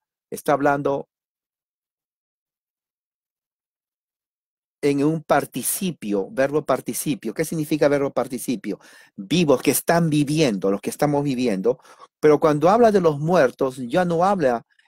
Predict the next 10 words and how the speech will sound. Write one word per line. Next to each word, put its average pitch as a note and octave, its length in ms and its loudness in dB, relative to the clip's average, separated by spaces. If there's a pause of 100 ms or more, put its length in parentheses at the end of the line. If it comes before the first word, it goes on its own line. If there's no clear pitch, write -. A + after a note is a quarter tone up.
(100)
en B2 200 0
el A2+ 120 0
participio, B2 640 -2
sino B2+ 300 -4
más C#3+ 220 -2
bien C#3+ 360 2 (540)
habla C3+ 480 2 (640)
en B2 160 -4
el A2+ 140 -4
sentido D#3 760 0